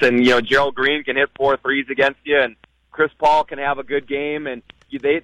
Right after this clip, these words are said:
they don't need to be hitting on all cylinders. I mean, that's what Mike D'Antoni said right after game two.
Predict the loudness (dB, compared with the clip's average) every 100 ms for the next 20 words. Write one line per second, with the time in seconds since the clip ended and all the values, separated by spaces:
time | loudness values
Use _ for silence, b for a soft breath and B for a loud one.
0 | 0 2 2 0 -4 -10 -6 -6 -4 -4
1 | -2 2 2 4 2 0 0 0 0 -2
2 | -4 -2 0 2 2 0 0 0 0 0
3 | 0 -2 -2 -2 4 4 2 -4 -14 -14
4 | -4 0 4 2 0 -6 -6 -6 -4 0
5 | 2 2 -2